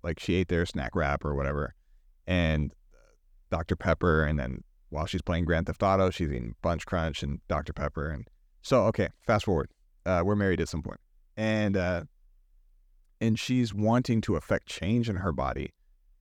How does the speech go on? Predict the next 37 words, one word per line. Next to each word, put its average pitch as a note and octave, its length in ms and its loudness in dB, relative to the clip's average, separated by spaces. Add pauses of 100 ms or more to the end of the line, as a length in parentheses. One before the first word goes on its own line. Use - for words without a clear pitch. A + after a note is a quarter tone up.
(300)
And F#2 520 2 (600)
in A2+ 100 0
her E3+ 220 0
mind, G2+ 360 2
like, E2 400 -2
it's G2 180 -4
like, F2 200 -2
"Oh, C3+ 100 4
you A#2+ 120 2
just A2+ 240 -4
eat G#2+ 160 -2
salads." - 560 -2 (580)
And E2+ 220 2
then D2 280 0 (100)
it's - 160 -6
like, C#2+ 260 0
"Well, C2 420 -2 (380)
that A2+ 240 4
sucked," - 420 -4 (240)
'cause, F#2+ 220 -2
like, E2 180 0
you F2 60 0
could F2+ 140 2
only F2 200 2
do E2 140 0
that D#2 160 2
for D2+ 160 -4 (120)
two G#2+ 220 -2
days, F2 420 0
'cause - 300 -4
then D#2 240 -2 (560)
your F#2 160 2
body E2 240 2
feels E2 280 -2
so F#2 220 2
deprived E2 520 0
of - 60 -4